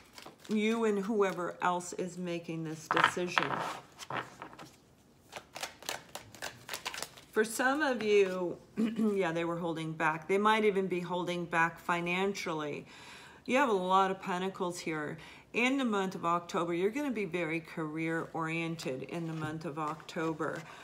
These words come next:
Not to say that I don't see some of you actually, uh, starting new relationships. I really do. But I see that you're very focused on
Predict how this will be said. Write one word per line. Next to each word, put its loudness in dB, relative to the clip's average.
Not 4
to 0
say 0
that 0
I 0
don't -4
see -2
some -4
of 2
you 0
actually, 4
uh, 0
starting 0
new -2
relationships. -2
I -4
really 0
do. 0
But 2
I 2
see -2
that 0
you're 0
very 0
focused -4
on -2